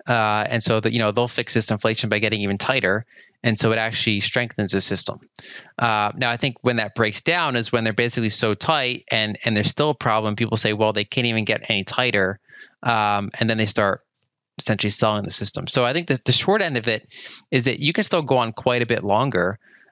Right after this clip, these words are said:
um, in a similar way that you can look at Argentina or Turkey right now, and you can ask, like, "Why is this still going on?"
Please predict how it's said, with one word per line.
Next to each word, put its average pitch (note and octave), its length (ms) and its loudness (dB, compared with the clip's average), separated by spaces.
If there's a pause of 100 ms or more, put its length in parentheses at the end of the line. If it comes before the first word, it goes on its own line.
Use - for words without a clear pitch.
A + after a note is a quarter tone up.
(140)
um, A2 560 0 (360)
in C#3 100 2
a C3 60 2
similar D#3 320 2
way C3 240 0
that A#2 220 -2 (420)
you C#3+ 180 0
can F#3+ 200 2
look F3 160 0
at B2 180 -2
Argentina B2 720 2
or G2+ 160 -2
Turkey A#2 340 0
right D3 220 0
now, D#3 280 0
and C#3+ 120 -8
you B2 120 2
can B2+ 120 0
ask, B2 240 -2
like, A2+ 100 -4
"Why A#2+ 220 2
is D#3 100 -2
this C#3 140 2
still B2+ 180 2
going A2 300 0
on?" - 260 0